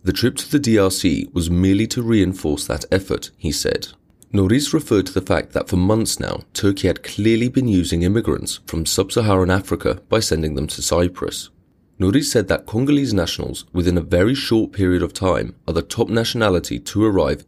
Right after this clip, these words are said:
in the Republic, and around five thousand five hundred Congolese live in our country. He added that their applications for asylum were for the most part either rejected or in the process of being rejected. Despite this, there is no agreement between the Republic and the D R C.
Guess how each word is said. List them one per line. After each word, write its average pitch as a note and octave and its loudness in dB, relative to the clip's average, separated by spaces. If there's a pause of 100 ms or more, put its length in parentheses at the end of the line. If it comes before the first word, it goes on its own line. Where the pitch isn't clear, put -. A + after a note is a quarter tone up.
in A#2 0
the A2 2
Republic, - -2
and E2 -2
around E2+ -2
five A2 2
thousand E2 -2
five G#2+ 0
hundred F2+ -2
Congolese F#2+ -2
live D#2+ -2
in D2+ -4
our C2+ -4
country. F2+ -4 (240)
He G2+ 2
added G#2+ 2
that G#2 0
their G2+ 4
applications A2+ 0
for C3+ -2
asylum D2+ -2
were F2+ 0
for - -12
the E2+ 0
most G#2 2
part - -4 (140)
either F#2+ 4
rejected - -2
or E2+ 2
in E2+ 2
the F2+ 2
process G2 0
of F#2 -2
being G2+ 2
rejected. - -6 (480)
Despite A#2 0
this, - -4
there F2 0
is E2 0
no F2 2
agreement G2 0
between G#2+ 0
the G#2+ 2
Republic D2 -2
and D#2 0
the C#2+ -2
D C#2 -2
R C#2 -2
C. D#2 -2